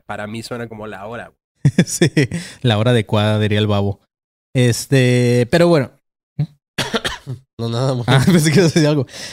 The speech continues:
Speaker 2: Pero ok, entonces, ¿de dónde sacaron que el veinticinco nació el Jesus? Chéquense este pedo. En el mundo romano, la Saturnalia, que era el diecisiete de diciembre, era un tiempo de felicidad y se intercambiaban regalos.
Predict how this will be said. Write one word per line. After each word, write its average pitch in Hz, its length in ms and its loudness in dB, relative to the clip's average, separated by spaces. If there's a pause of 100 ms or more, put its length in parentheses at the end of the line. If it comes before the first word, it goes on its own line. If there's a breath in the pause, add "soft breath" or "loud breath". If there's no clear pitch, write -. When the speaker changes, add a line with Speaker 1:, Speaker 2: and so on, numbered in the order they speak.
(140 loud breath)
Speaker 2:
Pero 175 140 4
ok, 175 80 0
entonces, 185 840 2 (100)
¿de 139 540 4
dónde 208 260 4
sacaron 160 540 0
que 156 120 2
el 139 80 4
veinticinco 123 680 2
nació 127 340 2
el 143 160 4
Jesus? 180 640 -2
Chéquense 113 480 -2
este 135 180 -2
pedo. 170 380 0 (920 soft breath)
En 170 100 4
el 160 120 6
mundo 220 240 4
romano, 190 420 2
la 160 160 2
Saturnalia, 165 680 2
que 143 120 0
era 127 80 2
el 147 80 4
diecisiete 123 520 0
de 170 60 4
diciembre, 156 580 0
era 151 160 4
un 156 100 2
tiempo 139 280 2
de 139 100 2
felicidad 180 500 2
y 175 100 2
se 151 100 2
intercambiaban 104 640 0
regalos. 127 540 0